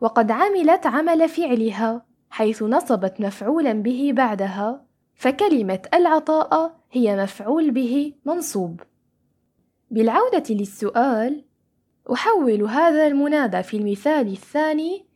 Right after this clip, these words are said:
إلى منادى مضاف، فتصبح الجملة: "يا مانح العطاء، لطالما كنت نبع جودا لا ينضب"، في حين أن الجملة الأصلية كانت:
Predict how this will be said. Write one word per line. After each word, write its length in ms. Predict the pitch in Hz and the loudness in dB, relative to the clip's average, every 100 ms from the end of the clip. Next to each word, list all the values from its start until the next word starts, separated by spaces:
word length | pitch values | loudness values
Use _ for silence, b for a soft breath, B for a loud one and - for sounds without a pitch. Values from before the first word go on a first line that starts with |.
| _ 202 | _ -4
إلى 260 | 202 196 | -2 -2
منادى 580 | 196 196 214 269 320 349 | -2 -2 0 2 2 2
مضاف، 640 | 349 277 247 247 247 - _ _ _ _ _ _ _ | 2 2 2 0 -4 -16 _ _ _ _ _ _ _
فتصبح 640 | 226 240 494 233 240 220 | -2 0 0 -2 -2 0
الجملة: 720 | 202 208 330 320 214 254 - _ _ _ _ - | -2 0 0 0 0 0 -4 _ _ _ _ 0
"يا 280 | 226 226 226 | 4 4 4
مانح 600 | 330 392 294 254 - 247 | 4 2 2 0 0 0
العطاء، 920 | 226 175 196 208 202 190 - 311 - _ _ _ - | 0 -2 -4 -2 -2 -2 -2 -4 -4 _ _ _ -4
لطالما 840 | 220 226 240 330 370 381 381 370 | -2 0 2 4 4 4 4 0
كنت 380 | 359 277 254 - | 0 -2 -2 -2
نبع 440 | 202 302 220 180 | 0 0 0 -4
جودا 420 | 196 240 339 247 196 | -4 -2 0 2 2
لا 300 | 196 190 185 | 2 2 2
ينضب"، 600 | 220 320 240 202 165 160 _ _ _ _ _ _ _ _ | 0 0 -2 -2 -6 -14 _ _ _ _ _ _ _ _
في 200 | 233 220 | -6 -4
حين 260 | 277 302 | -2 -4
أن 160 | 233 233 | 0 2
الجملة 420 | 220 240 349 254 | 2 2 2 2
الأصلية 580 | 208 73 - 262 285 196 | 2 -2 -2 0 2 2
كانت: 600 | - 269 269 269 330 | 0 -2 0 0 -4